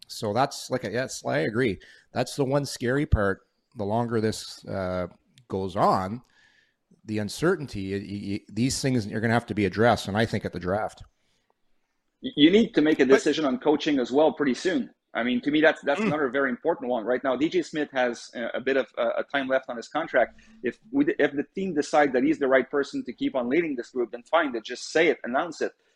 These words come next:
Speaker 2: But if, um, new ownership has another coach in, in, in mind, then just, you know, a-, and you can't hire that said coach because he's free for a short period of time and he gets,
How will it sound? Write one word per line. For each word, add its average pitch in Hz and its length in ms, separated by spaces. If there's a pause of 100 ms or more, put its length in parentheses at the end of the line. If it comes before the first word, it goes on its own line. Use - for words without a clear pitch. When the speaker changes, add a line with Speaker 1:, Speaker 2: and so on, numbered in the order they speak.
(100)
Speaker 2:
But 120 140
if, 165 260 (180)
um, 120 320
new 139 260
ownership 143 600 (320)
has 117 180
another 123 300
coach 151 320
in, 123 160 (160)
in, 113 160
in 120 280
mind, 123 360
then 113 160
just, 123 320 (180)
you 113 80
know, 120 320
a-, - 140
and 120 280
you 120 140
can't 143 240
hire 143 320
that 117 180
said 127 260
coach 127 300
because 120 400
he's 127 180
free 147 240
for 120 180
a 120 40
short 151 360
period 139 180
of 117 140
time 135 260
and 123 100
he 120 80
gets, - 460